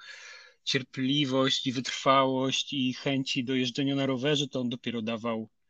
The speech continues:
jakiś tam stary rower, żeby trenować. Dla mnie to było bardzo ciężkie, bo ja nienawidzę biegać, więc przeżyłem to bardzo <laughs> źle, ale w końcu dostałem ten rower.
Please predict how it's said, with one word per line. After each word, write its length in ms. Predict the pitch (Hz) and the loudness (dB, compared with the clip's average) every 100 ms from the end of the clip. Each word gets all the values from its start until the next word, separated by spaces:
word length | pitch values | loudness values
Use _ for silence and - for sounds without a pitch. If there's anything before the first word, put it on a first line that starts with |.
| _ _ - | _ _ -10
jakiś 280 | - - - | -4 -4 -2
tam 200 | 110 104 | -6 -8
stary 480 | - - 131 123 | -8 0 2 2
rower, 320 | 120 120 113 110 | 0 -2 -2 -2
żeby 760 | 110 107 104 110 107 107 104 - | -2 -2 -6 -6 -4 -6 -10 -6
trenować. 720 | - 117 113 107 123 - - | 0 2 2 2 0 0 0
Dla 200 | - 147 | 6 8
mnie 160 | 156 143 | 8 6
to 120 | 135 | 2
było 640 | 120 131 131 127 123 127 123 _ _ _ | 0 2 2 2 2 -2 -6 _ _ _
bardzo 320 | 120 127 120 123 | 0 2 0 0
ciężkie, 380 | 135 127 - | 2 2 2
bo 100 | 120 | 2
ja 60 | 131 | 2
nienawidzę 500 | 131 131 123 107 107 | 2 2 0 -2 -4
biegać, 540 | 101 107 123 - - - | -8 -6 -6 -4 -6 -6
więc 380 | 117 107 - - - - - - - - - _ | -8 -8 -10 -14 -20 -18 -16 -14 -14 -18 -20 _
przeżyłem 480 | - 127 127 131 113 | -2 2 4 4 4
to 140 | - | 0
bardzo 380 | 117 127 120 120 123 | 2 2 4 4 6
<laughs> 60 | |
źle, 280 | 135 127 156 | 6 6 6
ale 140 | 175 | 6
w 40 | - | 2
końcu 260 | 190 170 | 0 0
dostałem 400 | 143 147 170 156 | -2 0 2 2
ten 180 | 131 127 | 2 0
rower. 440 | 127 123 120 170 | 0 0 2 2